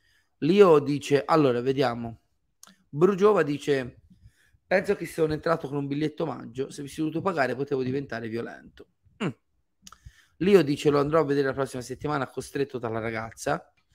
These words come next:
<coughs> Scusate, lo sapete che ancora sono un po' allergiato. Ma guarda, Lio, è un'esperienza interessante, eh?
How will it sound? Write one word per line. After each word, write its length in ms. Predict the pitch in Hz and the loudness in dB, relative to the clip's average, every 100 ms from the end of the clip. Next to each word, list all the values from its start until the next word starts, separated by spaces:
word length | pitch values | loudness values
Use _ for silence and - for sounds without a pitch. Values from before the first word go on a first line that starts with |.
| _ - - - - - _ | _ -20 -20 -20 -20 -20 _
<coughs> 720 | - - - - - - 165 | 4 4 2 2 2 0 -2
Scusate, 460 | - - 120 110 110 | -8 -6 -6 -4 -6
lo 80 | |
sapete 320 | 107 110 113 107 | -6 -6 -6 -6
che 140 | 110 | -10
ancora 280 | 104 - 104 | -10 -10 -12
sono 200 | - 107 | -10 -14
un 60 | |
po' 340 | 101 117 123 _ _ - - - _ | -10 -10 -10 _ _ -20 -20 -20 _
allergiato. 920 | 131 127 127 123 147 185 180 - _ _ _ _ _ _ _ _ _ - | -2 0 -2 2 2 2 -4 -8 _ _ _ _ _ _ _ _ _ -4
Ma 80 | 226 | 6
guarda, 520 | 269 156 117 104 _ _ | 8 8 2 -2 _ _
Lio, 440 | 160 175 131 - _ _ - | -6 -2 -4 -6 _ _ -20
è 100 | - | -6
un'esperienza 540 | 214 220 - 240 240 233 | -2 -2 -2 -2 -2 -4
interessante, 600 | 202 208 - 139 117 117 | -4 -6 -4 -8 -8 -12
eh? 400 | 127 - _ _ | -12 -12 _ _